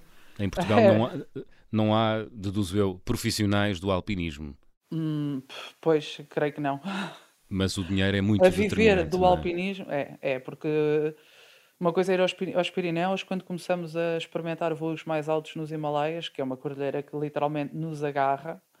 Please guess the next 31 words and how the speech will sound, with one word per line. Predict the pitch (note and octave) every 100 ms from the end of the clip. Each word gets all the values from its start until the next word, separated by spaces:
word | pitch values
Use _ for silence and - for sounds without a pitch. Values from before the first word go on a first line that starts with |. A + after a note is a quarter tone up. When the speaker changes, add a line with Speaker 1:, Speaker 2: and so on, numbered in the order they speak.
| _ _ _ _ _ _ _
Speaker 2:
é | - D#3
tudo | D#3 F3 E3 E3 E3 D#3+
muito, | E3 F3 G3 G3 G3 F3 D#3
muito, | E3 D#3+ D3 -
muito | C#3+ - - -
dispendioso, | - - C3+ B2 - - - _
sim. | - - - _ -
E | D#3
nós | D3+ C#3+ C#3+
passamos | E3 D#3 E3+ E3
uma | E3+ F3
boa | E3 F3
parte | F3+ F3+
da | F3+
nossa | F3+ F3
vida | F3 F#3 F#3 F#3 F#3
a | F3+
tentar, | F#3 F3+ F3 F3
eh, | E3+ E3+ - _ _ _ _ _ - E3+ E3+ E3 E3
faturar, | E3 A3 A3 G3+ G#3+ B3
<laughs> | C#3 - -
entre | A#3+ A#3
aspas, | G#3 A#3+ - B3 - -
Speaker 1:
<laughs> | - - C3 - C#3+ - - A#2
Speaker 2:
para | - A3+
ir | A3
para | A3+
as | A3
montanhas, | A3+ B3 G#3 F3 F3
não | F#3+ D#3+
é? | F3+